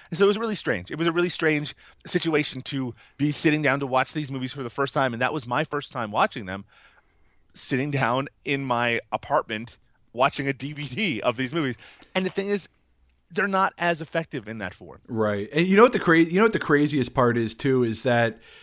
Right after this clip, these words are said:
Speaker 2: like, I think that the, um, that the, at the, at, well, the first one at least, it, the first guinea pig film is probably tame enough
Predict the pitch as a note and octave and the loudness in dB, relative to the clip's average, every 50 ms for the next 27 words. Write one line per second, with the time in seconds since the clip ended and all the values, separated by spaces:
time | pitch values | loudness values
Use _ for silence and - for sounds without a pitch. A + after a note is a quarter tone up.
0 | - _ - C3+ B2+ B2 G#2+ - C#3 C#3+ D#3 E3 E3 - G3+ G3 F#3+ F#3 F#3 - | -10 _ 2 4 4 4 4 4 4 6 6 6 4 4 4 4 4 2 -2 -2
1 | D3+ C#3+ D3 C#3+ C#3 C3 A#2+ A#2+ C3 B2+ B2+ B2 A#2+ A#2 A#2 A#2+ A#2 A#2 A#2 A2+ | 0 4 6 6 6 4 2 -2 -2 0 0 2 0 0 0 -2 0 0 2 2
2 | A2+ A2 G#2+ G#2 G#2 G2+ G2 G2 - _ _ _ - - _ _ _ _ _ _ | 2 2 0 -2 -2 -4 -6 -10 -14 _ _ _ -14 -14 _ _ _ _ _ _
3 | _ _ - A#2 B2+ A#2+ A#2+ A#2 - A#2+ B2 A#2 C3 B2 B2 C3 A#2 A#2 C3 B2 | _ _ -2 2 4 4 4 2 -2 -8 -10 -8 -8 -6 -6 -6 -6 -4 -2 -4
4 | G#2 F2+ - _ - - - C#3+ D3 D3+ - F#3+ G3+ F3 E3 - - G#3+ G3 E3+ | -4 -4 -8 _ -16 -8 -4 -4 -4 0 2 2 2 2 0 0 4 4 4 4
5 | - - D3 A#2+ G#2+ G#2+ - A#2+ A2 A2 G#2+ - - - - - C#3 C3 - C#3 | 4 0 0 0 0 -2 -4 -4 -2 -2 -2 -4 -8 -10 -4 0 0 0 0 -2
6 | C3 B2 A#2+ - F#3 E3+ - - - C3+ A#2+ A2+ A#2 A#2+ G#2+ G#2 - B2+ A#2 A2+ | -4 -4 -4 -2 -2 -4 -2 -2 -2 0 0 0 0 -2 -4 -4 -2 -2 0 0
7 | A2 A2 B2 B2+ B2+ - - - - - - D3+ D3+ D#3+ F3+ F#3 G#3+ G3 G3 F#3+ | 0 0 0 0 -2 -2 -4 -10 -8 -2 2 6 6 8 8 6 4 2 2 2
8 | E3 E3+ C#3+ - - - - - E3 D#3+ E3 D#3+ D#3 C3+ B2 A#2 A2+ A2 G#2+ G#2+ | 0 0 0 -4 -6 -6 -2 2 2 4 4 4 2 2 2 2 2 2 0 0
9 | - | -4